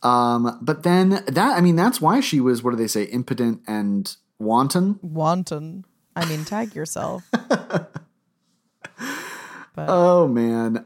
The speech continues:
Speaker 2: for
Speaker 1: Um,
Speaker 2: you. Good for us.
Speaker 1: who would we cast, uh, like, other than ourselves? Who would we
Speaker 2: <laughs>
Speaker 1: cast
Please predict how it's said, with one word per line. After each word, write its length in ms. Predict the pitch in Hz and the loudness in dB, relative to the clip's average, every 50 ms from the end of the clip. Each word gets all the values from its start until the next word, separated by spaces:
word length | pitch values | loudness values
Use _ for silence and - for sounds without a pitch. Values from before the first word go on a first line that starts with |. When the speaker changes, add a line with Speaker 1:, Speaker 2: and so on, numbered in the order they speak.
| _ | _
Speaker 2:
for 60 | - 123 | 0 2
Speaker 1:
Um, 540 | 127 127 127 127 123 123 123 123 120 120 | 4 6 6 6 4 4 4 2 2 2
Speaker 2:
you. 360 | - 196 175 170 165 165 165 165 | 0 0 0 -2 -2 -2 -2 -4
Good 160 | 175 196 202 - | -6 -8 -8 -6
for 180 | 247 - - | -6 -4 -2
us. 480 | - 233 247 - 170 - - - - - | 0 0 0 -2 -6 -8 -12 -16 -14 -8
Speaker 1:
who 260 | - - - 320 359 381 | -2 2 4 4 4 4
would 160 | 381 359 359 | 2 4 4
we 100 | 320 294 | 2 2
cast, 600 | - - 190 196 190 185 190 190 180 - - - - | 2 2 0 2 2 4 2 2 2 0 -4 -2 0
uh, 140 | 156 160 - | 0 0 2
like, 200 | - 156 139 - - | 0 -2 -2 0 0
other 180 | 156 156 165 180 | 2 4 4 4
than 200 | 170 165 147 147 | 4 4 4 4
ourselves? 480 | 135 127 123 - 127 113 104 95 - - | 2 2 2 2 2 2 2 0 -4 -4
Who 180 | - 147 165 208 | -2 0 0 2
would 120 | 233 233 | 2 0
we 80 | 254 233 | 0 0
Speaker 2:
<laughs> 140 | 240 - 160 139 | 2 2 2 2
Speaker 1:
cast 400 | 135 139 139 139 - - - | 2 2 0 -2 -4 -6 -8